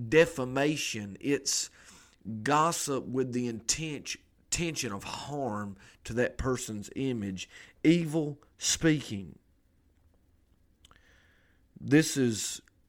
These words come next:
so true in the political arena on both sides of the aisle, but this such talk has no place in the church. We're told to build each other up with our words, to comfort each other with our words, as Paul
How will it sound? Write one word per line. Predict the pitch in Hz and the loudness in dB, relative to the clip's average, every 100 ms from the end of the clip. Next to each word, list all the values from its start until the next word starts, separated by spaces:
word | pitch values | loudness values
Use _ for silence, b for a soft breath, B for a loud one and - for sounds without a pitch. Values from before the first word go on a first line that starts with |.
| - | -4
so | - 160 143 | 4 6 6
true | - 147 135 | 6 6 6
in | 117 | 4
the | 95 | -2
political | 113 139 139 - | 4 6 6 2
arena | 110 104 117 117 110 | 2 4 2 2 0
on | 101 | 4
both | 123 127 | 6 6
sides | - 110 104 101 | 4 0 0 -4
of | 92 | -4
the | |
aisle, | 104 104 104 | -2 -2 -2
but | 98 82 | -4 2
this | 127 135 - - - _ _ | 2 4 0 -4 -14 _ _
such | - - 131 - - - | -10 -2 0 -2 -4 -6
talk | 120 123 98 - _ _ _ _ _ - 101 | -2 0 -2 -6 _ _ _ _ _ -20 -8
has | 117 110 | -4 -2
no | 117 120 | -2 0
place | - 113 123 110 104 - B B B B B - | 0 4 4 4 0 -4 B B B B B -8
in | 113 | -4
the | 104 | -2
church. | - - 120 95 - | 0 4 6 4 0
We're | 113 135 | 4 4
told | 135 123 120 - | 6 6 6 4
to | 120 110 104 B B 107 | 4 4 2 B B 2
build | 110 135 123 | 8 10 10
each | 120 135 | 6 6
other | 117 117 | 6 8
up | 131 - | 10 8
with | 113 | 6
our | 110 107 | 2 2
words, | 107 110 107 92 | 4 4 2 0
to | 107 | -4
comfort | - 143 139 - 120 | 0 2 2 0 0
each | 110 113 | 0 2
other | 113 107 | 2 2
with | 107 | 0
our | 107 104 | 0 2
words, | 107 113 110 107 - B B B B | 4 6 6 4 -4 B B B B
as | - 107 | -4 -4
Paul | - 123 120 104 | 0 2 2 0